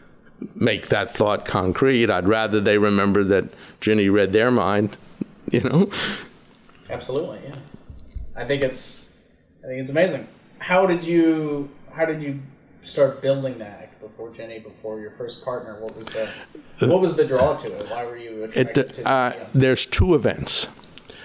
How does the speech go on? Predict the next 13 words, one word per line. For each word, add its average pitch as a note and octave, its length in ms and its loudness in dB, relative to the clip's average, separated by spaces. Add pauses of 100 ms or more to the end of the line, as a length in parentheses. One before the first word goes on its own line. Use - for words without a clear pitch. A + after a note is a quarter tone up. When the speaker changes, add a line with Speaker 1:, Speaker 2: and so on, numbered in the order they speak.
(380)
Speaker 1:
Um, G2 400 2 (840)
you A#2 80 4
have C3+ 120 0
to D#3 60 2
understand, A2 380 4
I A#2 100 0
grew A#2 280 4
up G#2+ 160 0
in G#2 120 4
New F#2 80 4
York F#2 400 4 (640)
City. D#2 420 0 (140)
I'm, F#2+ 400 2